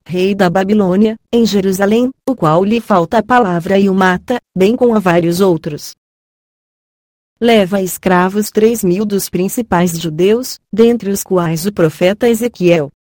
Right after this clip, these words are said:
Joaquim é colocado no trono como rei de Judá,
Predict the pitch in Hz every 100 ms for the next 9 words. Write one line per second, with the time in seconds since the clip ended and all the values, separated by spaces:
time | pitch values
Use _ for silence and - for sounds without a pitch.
0 | _ _ _ _ _ _ _ _ _ _
1 | _ _ _ 185 202 208 - 240 254 220
2 | 247 190 175 220 208 214 208 180 175 185
3 | 190 208 208 156 170 202 208 190 185 196
4 | 208